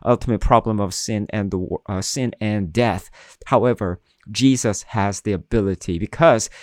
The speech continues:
he is perfectly holy. He is the perfect sacrifice, as we already talked about. But also, Jesus perfectly protects us. Not only he saves us, but he protects us. John chapter ten, twenty-eight,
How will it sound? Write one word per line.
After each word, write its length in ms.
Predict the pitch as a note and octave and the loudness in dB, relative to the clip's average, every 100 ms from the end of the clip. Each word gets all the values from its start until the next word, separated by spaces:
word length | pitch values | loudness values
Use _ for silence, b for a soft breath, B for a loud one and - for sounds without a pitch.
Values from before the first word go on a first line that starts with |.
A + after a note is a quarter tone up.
| B | B
he 240 | - D#3 D#3 | -2 0 0
is 340 | - A#2 A2 | 0 -2 -2
perfectly 540 | - - D3 - D3+ C#3 | -4 -2 -2 -4 -4 0
holy. 420 | D3 D3 C#3 C#3 b | 2 0 0 -6 b
He 180 | - C#3+ | 0 0
is 260 | - B2 - | 2 -2 -2
the 100 | G2 | -8
perfect 600 | - - D3+ C#3+ C#3+ - | -6 -6 -2 -4 -6 -8
sacrifice, 880 | - A#2 A#2 A2 - F#2+ D#2+ F2 - b | -4 -4 -4 -6 -2 -2 -2 -6 -12 b
as 180 | - F#2+ | -6 -2
we 120 | G#2+ | 0
already 520 | G#2 G2 G2+ F#2+ F#2+ - | 2 4 2 2 -2 -6
talked 260 | - G2+ - | -4 -4 -4
about. 340 | F2+ E2 D#2+ _ B B B | -6 -4 -6 _ B B B
But 120 | D3 | 8
also, 480 | F#3 G#3+ - G2 F#2+ | 8 6 2 2 2
Jesus 760 | - C3 A3 F#3+ - G#2 - - | -4 -4 -2 -2 0 -2 -2 -4
perfectly 920 | - F#3+ G#3 G#3 G3 - F3 E3 E3 b - | -2 0 -2 -2 -6 -4 -4 -4 -4 b -2
protects 600 | - D#3 - F#3 - - | 0 0 0 -2 -2 -4
us. 400 | - - - - b b C3 | -4 -4 -6 -6 b b 0
Not 180 | D3 - | 2 2
only 280 | C#3+ C#3 | 0 0
he 160 | B2+ C3 | 0 -2
saves 500 | - - D#3+ F#3+ - | -4 -4 -2 -2 0
us, 220 | G2 G#2 | 0 0
but 160 | - G2+ | -4 -6
he 280 | - B2 - B B | -4 -6 -6 B B
protects 500 | - A#2+ - C#3+ - | 4 4 2 0 -2
us. 200 | F2 - B B | -4 -4 B B
John 300 | - C#3 D3 | 2 4 4
chapter 300 | - D3 - | 0 -4 -6
ten, 360 | - - C3 C3 | -6 -4 -2 -4
twenty-eight, 720 | - B2 A#2+ - F3 C3+ | -2 -2 -4 2 4 4